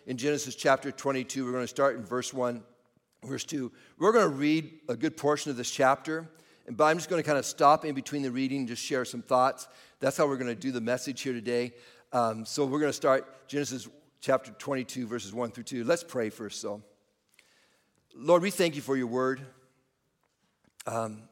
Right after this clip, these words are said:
Lord, I pray today that your word would just, um, be planted in our hearts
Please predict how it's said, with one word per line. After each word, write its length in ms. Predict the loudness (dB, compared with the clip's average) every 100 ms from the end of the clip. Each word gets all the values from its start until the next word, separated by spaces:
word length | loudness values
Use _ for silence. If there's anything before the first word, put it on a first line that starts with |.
| _
Lord, 180 | -2 0
I 80 | 0
pray 220 | 2 0
today 320 | 0 0 0
that 260 | 2 -2 -4 -20 _ _ _ _ -8
your 180 | -4
word 440 | -2 0 0 -2 -4
would 240 | -8 -8
just, 360 | -8 -8 -8 -14 -20 -16
um, 320 | -12 -12 -14 -20 _ _ _ _ _ _ _ _
be 100 | -6
planted 480 | -4 -2 0 2 -2
in 100 | -2
our 100 | -4
hearts 600 | -2 -4 -6 -14 -20 -20